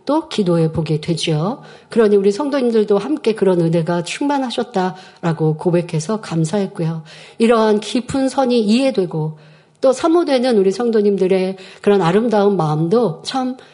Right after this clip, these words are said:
행복했습니다. 정말 이런 말씀은 누가 나를 해를 끼치는데 그 해를 끼치는 것을 모면하기 위해서 상대방의 악을,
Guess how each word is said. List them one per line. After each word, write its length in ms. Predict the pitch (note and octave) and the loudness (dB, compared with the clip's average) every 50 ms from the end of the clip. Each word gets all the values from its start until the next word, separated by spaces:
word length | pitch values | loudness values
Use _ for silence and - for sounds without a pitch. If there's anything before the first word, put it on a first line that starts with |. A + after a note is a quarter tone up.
| _ - | _ 0
행복했습니다. 840 | F#4 F4 E4 F4+ F4+ - C#4 - - - D#3+ D3+ D3 D3+ D3+ C#3+ D3+ - - _ _ _ _ _ | 2 2 2 2 0 -2 -6 -8 -6 -4 -4 -4 -4 -4 -6 -8 -10 -12 -18 _ _ _ _ _
정말 320 | - - G#3+ A#3 D#4+ F4 A#3+ | -2 0 2 2 4 4 4
이런 220 | G#3 B3+ D4 C4+ | 4 4 2 2
말씀은 920 | A3 F3+ F3 F#3+ F#3+ - - G3+ F#3+ F3 F3+ F#3 G3+ G3+ F#3+ F3 D#3+ D3+ - - - - - _ - | 2 2 0 0 0 0 0 2 2 4 4 4 4 4 4 2 0 -4 -8 -12 -20 -20 -12 _ -2
누가 180 | G#3 A#3 D#4 | 0 2 2
나를 240 | D#4 C#4+ C4+ C4 C4 | 2 2 2 0 0
해를 200 | D4 C#4+ E4 - | -2 -2 -2 -2
끼치는데 840 | - D#4+ D4+ - - C#4+ C4+ A#3+ A3 G3+ G3+ G#3 G#3+ G3+ F3+ E3 D#3 - - - - | -4 -4 -6 -4 -4 -4 -4 -2 0 0 2 2 2 0 -2 -4 -6 -12 -18 -20 -14
그 160 | - - C4 B3+ | -6 -4 -2 0
해를 320 | D#4 E4 D4 D#4+ D4+ - | 0 0 0 -2 -2 -2
끼치는 400 | - D#4+ C#4+ - - D4+ D4+ D4 | -2 -4 -4 -4 -6 -4 -4 -2
것을 240 | C4 C#4+ C4 - A3+ | -2 -2 -2 -2 0
모면하기 680 | G3+ A#3+ C#4+ C#4+ E4 E4 D4+ D4 C#4+ - C#4 B3+ A3 | 0 0 2 2 0 0 0 0 -2 -4 -4 -4 0
위해서 280 | G#3+ A3 A3 A3 A#3 A#3 | 0 0 0 0 -2 -2
상대방의 520 | - F#4 F#4 F4 F4+ - D#4+ C#4+ C#4+ B3+ | 0 2 2 2 2 0 -2 -2 -2 -2
악을, 460 | F3 E3 E3+ E3+ A3 B3 C4+ D4+ D4+ | -2 -2 -2 0 0 0 0 0 -4